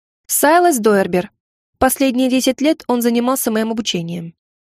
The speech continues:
«Старший советник Дойербера? Он же около двадцати лет назад покинул свободные земли». «Вчера вернулся», с нескрываемой радостью сообщила я. «Ещё услышишь», мрачно добавил ректор. «Старший сын?»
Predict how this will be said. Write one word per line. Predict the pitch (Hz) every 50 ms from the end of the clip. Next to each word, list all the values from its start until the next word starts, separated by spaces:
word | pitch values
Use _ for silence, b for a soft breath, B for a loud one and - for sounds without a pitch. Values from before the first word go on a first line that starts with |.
| _ _ _ _ _ _
«Старший | - - - - - 180 180 170 - - 196
советник | - - 190 180 165 175 175 - 185 180 156 160
Дойербера? | 156 175 208 285 294 220 180 165 170 165 175 - _ _ _ _ _ _ -
Он | 214 208 202 196
же | 185 202 202
около | 202 196 - 202 202 196
двадцати | 185 180 190 - 208 202 - 208 190
лет | 185 185 -
назад | 196 185 180 185 190 - -
покинул | 220 214 - - 277 262 208 190
свободные | - - 180 170 170 170 160 165 170 180
земли». | 170 175 165 160 156 160 170 - _ _ _ _ _ _ _ _ _ _
«Вчера | - - - 262 262 254 262
вернулся», | 285 359 320 269 214 196 196 - - 220 220 _ _ _ _ _ _ -
с | - -
нескрываемой | 233 - - - 220 202 208 202 196 196 190 190 190
радостью | 202 226 240 269 - - 254 233
сообщила | - 214 202 190 - - - 202 202 208
я. | 208 190 180 175 185 _ _ _ _ _ _ _ _ _ _ _ _ _ - 175
«Ещё | 170 175 - - - 180 180
услышишь», | 180 180 - - 156 143 - - - - - _ _ _ _ _ _ -
мрачно | 185 190 190 202 240 302 - - 277 254
добавил | 240 254 208 185 175 170 185 202
ректор. | 190 180 160 - - - - - _ _ _ _ _ _ _ _ _ _ -
«Старший | - - - - 208 196 - - - 196
сын?» | - - - 226 262 330